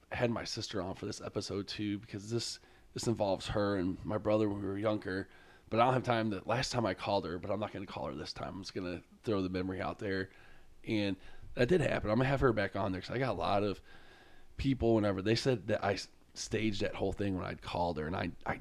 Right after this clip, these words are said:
didn't. I just called her out of the blue, and it was a hilarious episode. That was story time. Download that later and listen to it. It, it was really a fun time. But we, um, grew up in this real old house in the city.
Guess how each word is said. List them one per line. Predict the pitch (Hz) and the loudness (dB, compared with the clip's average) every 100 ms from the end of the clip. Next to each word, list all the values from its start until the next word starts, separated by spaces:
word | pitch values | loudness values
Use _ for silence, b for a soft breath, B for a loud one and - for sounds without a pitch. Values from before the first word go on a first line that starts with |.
| - | -2
didn't. | - 123 101 - | 2 4 2 -2
I | |
just | 107 92 - | -4 -6 -2
called | 104 113 | 2 4
her | |
out | 113 | 4
of | 107 | 2
the | 95 | -2
blue, | 104 107 | 0 0
and | |
it | 101 | 0
was | 95 | -4
a | 87 | -6
hilarious | - 98 98 104 101 - | -4 -4 -2 -4 -6 -6
episode. | 104 101 110 95 | -6 0 0 0
That | 82 | -2
was | |
story | - 107 98 107 | -4 0 0 0
time. | - 107 104 117 | 0 0 0 -2
Download | 101 101 101 95 | -2 0 2 2
that | 95 - | 0 -2
later | 98 90 95 | -2 -2 -2
and | 87 | -2
listen | 92 104 | -2 -4
to | - 101 | -2 -2
it. | 95 - | -2 -4
It, | - _ - | -8 _ -8
it | - | -2
was | 104 87 | 0 0
really | 95 95 95 B B B B B B B | 0 0 0 B B B B B B B
a | 113 | -6
fun | - 110 87 | 2 2 2
time. | - 98 85 98 - - - - - - - - - | -2 -2 -2 -6 -10 -20 -20 -20 -20 -20 -20 -14 2
But | 117 95 | 4 6
we, | 120 127 113 | 4 2 4
um, | 110 92 92 | 2 2 -2
grew | - 113 | 2 2
up | 107 | 2
in | 101 | -2
this | 90 92 | -4 -6
real | 87 101 107 | -6 0 2
old | 87 98 | 2 0
house | - 98 95 | -2 -4 -4
in | 98 | -4
the | 95 | -6
city. | - 104 98 104 | -4 -2 0 -2